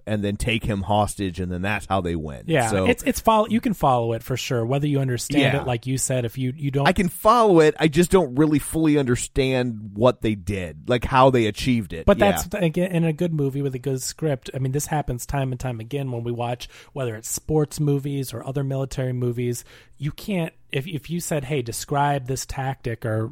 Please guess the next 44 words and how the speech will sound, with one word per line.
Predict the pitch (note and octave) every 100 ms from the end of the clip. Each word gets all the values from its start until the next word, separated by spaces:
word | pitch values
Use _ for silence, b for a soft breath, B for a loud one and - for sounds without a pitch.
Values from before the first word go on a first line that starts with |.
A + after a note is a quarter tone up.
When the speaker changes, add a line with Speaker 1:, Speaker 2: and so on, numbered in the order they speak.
| C3
Speaker 2:
the | B2
technical | - E3+ C3 A#2+
stuff," | A#2 - A2 A2
you | F#3+
couldn't | - B2+ A#2
do | A2+
it, | A2+ -
but | D3+
you | D#3 D3
also | C#3+ C#3 C#3 B2+
Speaker 1:
Right. | A#2 F#2+ -
Speaker 2:
very | A#2+ C3 C3+ B2
easily | C3+ D3 C3 B2
understood | A#2 A#2 G#2+ - - D#3 B2+ A2+ - b b
that | A#2+
they | C3 A#2
tricked | - - D3+ -
the | C#3
other | C3 B2
team | B2 - A2+
and | A2 G#2
won. | G#2+ G2 G#2 A2+ -
And | C#3
so | B2 C3+ B2
they | C3
do | B2 C3+
their | B2+
job. | A2+ A#2 A2 G#2+ - B B B
Um, | - B2 A2+ G#2+ B2+
so | - E3+
they, | D#3
they, | D#3 D#3 D3
they, | D#3 D3 D3+ C#3
yeah, | C#3 A2
they | B2+
disguise | B2 B2+ - D3+ D3
themselves | C#3+ C#3 D3 C3+ B2+
as |
the | A#2+
other | A2+ A2
forces. | - D3 C3+ - C3
They | A#2+ G#2+
capture | B2+ A#2 - A#2+ A2+ A2+
a, | A#2 A2 G#2+